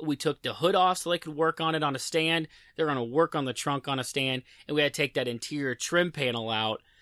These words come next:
so they don't scratch up the interior. Just like the insulator of the hood, the trunk interior trim needs to come out. Okay, so let's just imagine, real quick summary,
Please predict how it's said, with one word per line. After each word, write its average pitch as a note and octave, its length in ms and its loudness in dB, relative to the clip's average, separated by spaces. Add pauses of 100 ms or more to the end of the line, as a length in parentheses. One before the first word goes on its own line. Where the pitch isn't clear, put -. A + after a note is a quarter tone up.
so - 160 -2
they C#3 100 2
don't C#3 200 0
scratch C3+ 480 2
up B2 160 -2
the A2+ 140 -2
interior. A2 600 -2 (380)
Just E3 240 2
like D3+ 140 2
the C#3 100 -2
insulator C3 420 -2
of A2+ 60 -2
the A2 80 -4
hood, E3+ 380 2 (160)
the B2 80 -6
trunk D#3 520 0 (160)
interior C3 400 -4
trim A#2+ 340 -4
needs C3 300 -2
to - 80 -12
come A#2 220 -6
out. G2 200 -4 (840)
Okay, C#3+ 340 2 (260)
so E3+ 140 0
let's G3+ 200 6
just G3 200 2
imagine, D3+ 500 6
real E3+ 200 2
quick D3 260 0
summary, A#2 460 -2